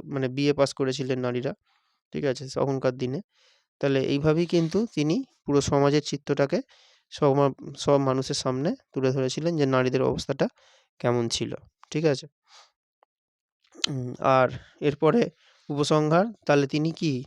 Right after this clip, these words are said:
তিনি তাহলে, আহ, খুব সহজেই নারীদের কথা কিন্তু মানুষের কাছে পৌঁছে দিতে পেরেছিলেন এবং এর ফলেই যে মানুষের, ওই নারীদের যে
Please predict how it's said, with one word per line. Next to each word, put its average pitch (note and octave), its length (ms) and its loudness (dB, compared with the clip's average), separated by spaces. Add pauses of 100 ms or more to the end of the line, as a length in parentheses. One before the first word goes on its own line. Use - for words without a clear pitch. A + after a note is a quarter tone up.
তিনি D3+ 200 -2
তাহলে, D#3 260 4
আহ, C3+ 960 0
খুব D3+ 220 0
সহজেই D3 640 4 (140)
নারীদের C#3 440 4
কথা C#3 240 2
কিন্তু D3 280 -2
মানুষের C3+ 360 0
কাছে D#3 280 0 (440)
পৌঁছে C#3+ 260 0
দিতে D3 220 -2
পেরেছিলেন D3+ 480 -6
এবং C3+ 380 -2
এর C#3 120 -4
ফলেই D3+ 360 2 (500)
যে B2+ 380 4 (120)
মানুষের, C#3+ 540 2
ওই C3+ 100 2
নারীদের C3 460 4
যে C3+ 260 4